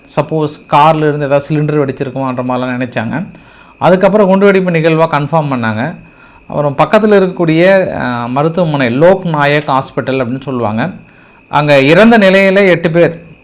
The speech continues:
அங்க போய் ரீச் ஆகிறதுக்குள்ளேயே எட்டு பேர் இறந்துட்டாங்க. ஒரு சில உடல்கள் சிதறி இருக்குன்ற மாதிரிலாம் வந்து சொன்னாங்க. அதுக்கப்புறம் ரீசென்ட்டா இப்ப த-, தகவல் கிடைச்சு, இல்ல ஒ-, எட்டு இல்ல,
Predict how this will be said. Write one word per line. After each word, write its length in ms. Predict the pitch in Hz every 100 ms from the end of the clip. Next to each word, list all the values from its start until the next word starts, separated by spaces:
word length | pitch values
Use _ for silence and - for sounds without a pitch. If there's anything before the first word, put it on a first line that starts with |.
| -
அங்க 220 | 139 131
போய் 160 | 117 170
ரீச் 260 | 185 190 180
ஆகிறதுக்குள்ளேயே 640 | 151 147 143 185 185 135
எட்டு 180 | 135 135
பேர் 260 | 151 135
இறந்துட்டாங்க. 340 | 131 131 123 165
ஒரு 160 | 180
சில 180 | 165 147
உடல்கள் 360 | 131 139 143 135
சிதறி 320 | 135 131 139
இருக்குன்ற 360 | 123 123 117 113
மாதிரிலாம் 280 | 113 113 117
வந்து 80 | 113 135
சொன்னாங்க. 420 | 110 98 117 214 - - - - - - -
அதுக்கப்புறம் 460 | 160 180 214 208
ரீசென்ட்டா 420 | 214 220 220 208
இப்ப 480 | 214 208 180 165 160 160
த-, 360 | 151 139 139
தகவல் 320 | 151 156 180 165
கிடைச்சு, 200 | 156 190
இல்ல 200 | 185 147
ஒ-, 200 | 131 127
எட்டு 300 | 135 139 175
இல்ல, 300 | 151 175